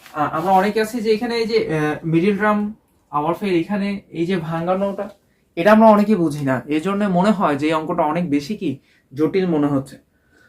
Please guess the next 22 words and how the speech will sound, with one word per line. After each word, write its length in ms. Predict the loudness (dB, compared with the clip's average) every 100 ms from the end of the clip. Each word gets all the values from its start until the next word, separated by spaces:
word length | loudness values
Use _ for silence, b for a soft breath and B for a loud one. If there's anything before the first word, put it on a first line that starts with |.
| b
So 60 | 2
আজকের 360 | 2 2 0 2
ক্লাস, 380 | 4 4 4 0
আহ, 280 | 2 2
আমাদের 400 | 2 0 0 0
এখান 280 | -2 -2 -4
পর্যন্তই 400 | -4 -2 0 0
থাকবে। 400 | 0 -4 -2 -4 -4 b b b
আহ, 160 | -4 -2 0
so 60 |
আবার 200 | -2 -2
নতুন 240 | -2 -2 -2
একটা 200 | -2 -2
সমাধান 440 | -4 -2 0 -2
ক্লাসে 280 | 0 0 0
থাকবো। 420 | -2 -2 -2 -4 B B B
তো 60 | -2
আমরা 300 | 0 4 4
অনেকে 420 | 6 4 0 0
মনে 260 | 2 2 2
করি 300 | 2 0 -2
যে 220 | 0 2